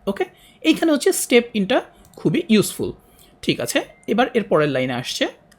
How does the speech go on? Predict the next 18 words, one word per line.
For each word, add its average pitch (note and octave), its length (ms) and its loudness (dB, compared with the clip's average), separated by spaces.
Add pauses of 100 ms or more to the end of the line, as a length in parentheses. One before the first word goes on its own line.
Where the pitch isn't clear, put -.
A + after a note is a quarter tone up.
(760)
আমরা E3 240 0
এখানে E3+ 260 -2
তখন F3+ 140 -2
দেখতে D#3+ 180 -6
পাচ্ছি D#3+ 220 -4
রেজাল্ট D#3 340 0
এটা, C#4 220 -4 (560)
এরপরে G#3 360 2 (300)
এর A#3 200 4
পরের D#3 160 2 (100)
লাইন। E3+ 160 0 (840)
এখন - 180 4
ডিসপ্লে C#4 300 6
রেজাল্টে D#3+ 320 4
গেছে, - 160 -4
দেখেন - 260 -4 (240)
আমি A3 140 4
যদি C4+ 100 0